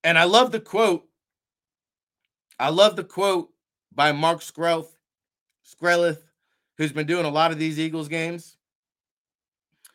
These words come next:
At the end of the game, he was talking about Jalen Hurts and Carson Wentz, the compare and contrast, and he s-,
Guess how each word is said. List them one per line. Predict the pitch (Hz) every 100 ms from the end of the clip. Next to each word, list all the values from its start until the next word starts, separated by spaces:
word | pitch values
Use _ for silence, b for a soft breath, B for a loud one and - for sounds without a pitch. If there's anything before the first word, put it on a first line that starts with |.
| b b b b _ _
At | 156 156
the | 190
end | 226 247
of |
the | 214
game, | 180 226 185 156 139 143 _ _ _ _ _ _ _ _ _ _
he | 175
was | 180 -
talking | 185 185 185
about | 170 151
Jalen | 139 175 180 160
Hurts | 165 180 -
and | 139 135
Carson | 156 156 160 147
Wentz, | 156 170 - - - _ _ _ _ _ _ _ _ _ _ _ _ _ _ _ _ _ _ _ _ _ _
the | -
compare | - 156 139 156 170 170
and | 165
contrast, | 160 156 156 165 165 165 160
and | 143
he |
s-, | 135